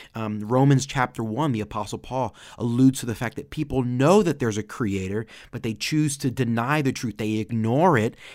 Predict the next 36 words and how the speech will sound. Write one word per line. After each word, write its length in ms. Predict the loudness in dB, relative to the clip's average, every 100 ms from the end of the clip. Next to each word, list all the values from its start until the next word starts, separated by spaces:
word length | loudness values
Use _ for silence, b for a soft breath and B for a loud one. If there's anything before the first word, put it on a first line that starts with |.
| B
and 100 | -6
they 60 |
choose 400 | -6 -4 -4 -4
to 100 | -6
worship 400 | -6 -4 -4 -8
the 80 | -12
created 800 | -16 -4 -2 2 4 4 0 -4
things 500 | 8 10 10 6 -2
rather 360 | -6 -4 -4 -4
than 260 | -4 -4
the 200 | -4 -8 B B B
creator. 600 | -6 -2 2 2 0 -6 B B
The 120 | 2
Old 180 | 4 4
Testament 400 | 0 -2 -2 -4
also 300 | -2 -2 0
alludes 340 | 2 2 0 0
to 60 |
this 160 | -4 -4
in 80 | -8
Ecclesiastes 720 | -6 -2 0 -2 -4 -6 -6
chapter 280 | -6 -6 -10
three, 480 | -8 0 2 0 B B B
when 140 | -4 -4
it 60 |
says 120 | -4
that 120 | -6 -8
eternity 840 | -12 -14 -4 0 2 2 2 -2
is 100 | -2
in 120 | -2
the 100 | -2
hearts 480 | -4 0 2 2 -2
of 160 | -6 -2
men. 360 | 0 0 -2 B B B
We 320 | -8 -4 0
know 760 | 0 2 2 4 4 4 2 -2